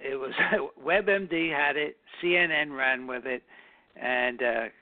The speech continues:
you know, they, they, they are definitely people you wanna sell a bridge to, because this study, ladies and gentlemen, well, they call it a study, but it's complete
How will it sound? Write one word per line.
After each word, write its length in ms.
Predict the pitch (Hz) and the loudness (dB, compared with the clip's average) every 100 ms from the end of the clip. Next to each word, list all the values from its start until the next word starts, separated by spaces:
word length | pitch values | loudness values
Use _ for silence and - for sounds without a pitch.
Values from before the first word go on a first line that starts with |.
| - _ | -20 _
you 120 | - 127 | -8 -6
know, 120 | 107 | -2
they, 180 | 143 147 | 0 2
they, 200 | 156 147 | 4 4
they 220 | 139 156 | 6 6
are 100 | 127 | 6
definitely 440 | 113 127 - 117 | 2 -2 -2 -8
people 280 | 113 120 110 | -6 -8 -6
you 100 | 107 | -6
wanna 160 | 101 98 - | -8 -8 -6
sell 200 | 101 95 | -6 -6
a 20 | |
bridge 300 | 98 104 98 - | -6 -6 -6 -8
to, 180 | 87 85 | -8 -8
because 400 | 110 - 113 104 - - | -10 -6 -4 -4 -6 0
this 200 | 131 139 - - - | 2 2 -2 -10 2
study, 380 | 123 113 113 107 | 4 6 4 2
ladies 280 | 110 107 98 | 0 0 -4
and 160 | 104 95 | -8 -4
gentlemen, 540 | 117 107 98 87 82 - - - - - | 2 2 0 -6 -12 -16 -20 -20 -18 2
well, 140 | 160 | 4
they 80 | 147 | 4
call 320 | - 170 156 | 4 4 4
it 80 | 120 | 2
a 40 | 107 | -6
study, 280 | 113 95 95 | -6 -8 -8
but 80 | 123 | -10
it's 120 | 123 - | -10 -10
complete 920 | 131 113 - - 147 156 156 156 165 | -12 -12 -14 -14 -4 0 0 0 -4